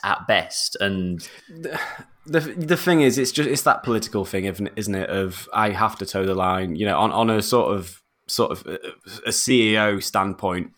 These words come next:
Speaker 1: Mm.
Speaker 2: of his, he's, he has to say that everything's a success for the,
Speaker 1: Yeah.
Speaker 2: for the morale of Formula One and for the,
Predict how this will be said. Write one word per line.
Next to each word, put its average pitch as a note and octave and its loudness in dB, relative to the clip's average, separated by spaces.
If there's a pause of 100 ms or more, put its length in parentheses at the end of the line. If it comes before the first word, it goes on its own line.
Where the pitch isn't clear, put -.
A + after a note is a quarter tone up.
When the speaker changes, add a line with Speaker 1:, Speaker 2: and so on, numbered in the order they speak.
(200)
Speaker 1:
Mm. G#2+ 2
Speaker 2:
of - -6
his, E2+ -2
he's, A2 2
he A#2+ -2
has G2+ -2
to - -10
say F2 -2
that E2+ -2
everything's F2 -6
a E2 -8
success - -6
for F2+ -8
the, E2 -6
Speaker 1:
Yeah. G2 4 (160)
Speaker 2:
for - 0
the G#2 2
morale G#2+ 4
of F#2 -4
Formula F#2 -2
One G#2 4
and G2 -2
for F2+ -4
the, E2+ -4